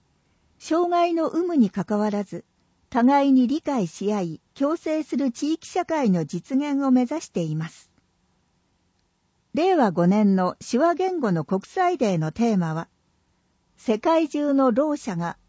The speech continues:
どこでも手話言語でコミュニケーションできる社会へです。手話言語の国際デーをきっかけに、言語としての手話に目を向けてみませんか？問い合わせ先、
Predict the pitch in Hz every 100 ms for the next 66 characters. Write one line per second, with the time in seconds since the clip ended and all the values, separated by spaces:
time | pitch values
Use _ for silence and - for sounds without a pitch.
0 | _ 233 339 - 277 196 175 - - 294
1 | 339 349 370 339 226 185 180 226 294 339
2 | 339 - 359 349 - 220 175 180 - 294
3 | 214 302 294 285 214 175 185 202 - _
4 | - 165 _ _ _ _ _ _ _ _
5 | _ _ _ _ _ _ _ _ _ -
6 | 285 359 359 381 381 240 175 - 190 -
7 | 302 330 285 196 156 156 175 - 196 190
8 | 185 180 - _ _ _ _ - 202 359
9 | 381 285 226 170 - 240 190 180 240 226
10 | 175 165 - - 320 269 180 165 214 233
11 | 220 214 240 277 220 - 220 _ _ _
12 | _ _ _ _ _ _ _ _ _ _
13 | _ - 262 294 294 262 254 240 226 208
14 | -